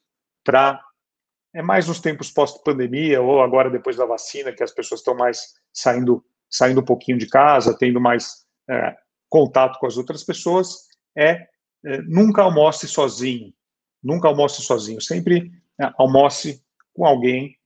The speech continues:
sempre almoce com alguém, porque é, é um tempo a mais de você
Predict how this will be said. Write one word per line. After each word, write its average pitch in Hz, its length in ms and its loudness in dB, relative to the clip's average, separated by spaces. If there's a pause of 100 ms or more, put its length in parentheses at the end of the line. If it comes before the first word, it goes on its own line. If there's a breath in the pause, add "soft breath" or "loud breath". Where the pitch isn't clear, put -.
sempre 156 320 -4
almoce 131 280 -2
com 131 100 -2
alguém, 135 280 -4 (200)
porque - 200 -2
é, 156 180 0 (400)
é 147 80 0
um 151 120 0
tempo 156 580 -2
a 127 80 -4
mais 127 340 2
de 117 80 -10
você 123 420 0